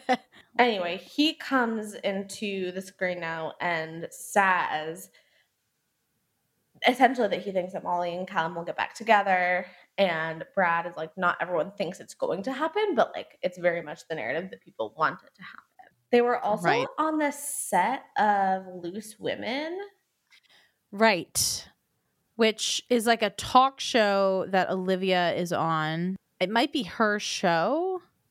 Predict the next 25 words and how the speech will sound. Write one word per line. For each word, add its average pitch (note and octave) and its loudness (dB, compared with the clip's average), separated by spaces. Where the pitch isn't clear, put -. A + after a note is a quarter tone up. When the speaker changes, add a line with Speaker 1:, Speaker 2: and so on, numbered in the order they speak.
Speaker 2:
Okay, G#3+ 2
Loose B3+ 0
Women D4+ 2
is B3 0
a A3 0
show, F#3 2
and F3+ -2
she F#3 -4
joined E3+ 0
it E3 0
as D#3+ -2
a - -14
panelist C#3+ -6
last - -10
year. - -16
So - 2
I A#3 6
think E4+ 0
it's C5 2
probably F4+ 4
like C4 0
The G3 0
View, E3 0
but E3 2
more F3 0